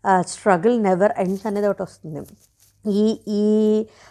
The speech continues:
హోటల్కి ఎదురుగుండా ఇంకొకళ్ళు హోటల్ న్యూ రాఘవ టిఫిన్ సెంటర్ అని పెట్టుకుని, ఉమ్, ఆ, వాళ్ళు వస్తారు. అంటే ఏంటంటే జీవితం అనేది నిత్య పోరాటం. మనం మన మీద మన నమ్మకంతో మనం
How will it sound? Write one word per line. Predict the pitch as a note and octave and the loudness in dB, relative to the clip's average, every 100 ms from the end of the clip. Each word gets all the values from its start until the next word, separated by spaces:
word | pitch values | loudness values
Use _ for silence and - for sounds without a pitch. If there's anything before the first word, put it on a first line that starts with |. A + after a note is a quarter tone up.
| _ | _
హోటల్కి | G#3+ A3 A3+ A#3 | -4 0 0 2
ఎదురుగుండా | G3 G3+ A3 A3+ A#3+ | 0 0 -2 -2 -2
ఇంకొకళ్ళు | G#3+ G#3 G#3+ F#3+ | -4 -4 -4 -2
హోటల్ | G3 A#3 G3+ | 0 0 -2
న్యూ | F3+ G3+ A3+ | -2 -2 0
రాఘవ | G#3 F#3 A3 G#3+ | 0 0 0 0
టిఫిన్ | G#3 F#3+ F#3+ | 0 -10 -6
సెంటర్ | G3 F#3 G#3 | -6 -4 -2
అని | G3+ G3 | -2 -4
పెట్టుకుని, | F#3+ F3 - A#3+ G4 - - _ - | -6 -10 -8 -8 -8 -12 -20 _ -10
ఉమ్, | G#3 G#3+ G3+ F#3+ | -2 0 2 2
ఆ, | F#3+ | 2
వాళ్ళు | G3+ G3+ G3+ | 4 4 4
వస్తారు. | G#3+ F#3+ - F#3 G3 | 0 -2 0 0 0
అంటే | G#3+ - C4 | -4 -6 -4
ఏంటంటే | G#3+ A3 C4 C4 C4+ | -2 -2 -6 -6 -6
జీవితం | G3 G3+ G#3 A3 | -2 -2 -2 -4
అనేది | G3+ A#3 A#3+ | -2 -2 -4
నిత్య | E3+ - G#3+ | -6 -8 -8
పోరాటం. | F#3 E3+ E3 D#3+ E3 _ _ _ _ - | -4 -4 -4 -8 -16 _ _ _ _ -10
మనం | F3 F3 F#3 A3 B3+ - _ - | -2 0 2 0 -2 -10 _ -10
మన | F3+ F3 | -4 -2
మీద | E3+ F#3 | -2 -2
మన | G#3+ A3 | 0 -2
నమ్మకంతో | F#3+ F3 E3 F#3+ F3+ A3 D4+ _ _ _ | -4 -6 -6 -8 -8 -10 -10 _ _ _
మనం | F3 F#3+ G3+ | -4 -2 -2